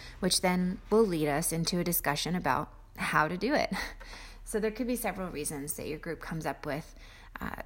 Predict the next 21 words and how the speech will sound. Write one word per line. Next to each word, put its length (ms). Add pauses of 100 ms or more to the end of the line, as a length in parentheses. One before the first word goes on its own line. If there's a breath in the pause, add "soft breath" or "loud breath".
(140)
that 180
they 220
share 280
the 80
gospel. 540 (480 loud breath)
And 160
in 180
our 340 (140)
printed 640 (140)
leader 400
guide, 440 (240 loud breath)
there's 220
lots 200
of 160
references 720
to 120
different 360
verses 640
that 160
would 140
support 680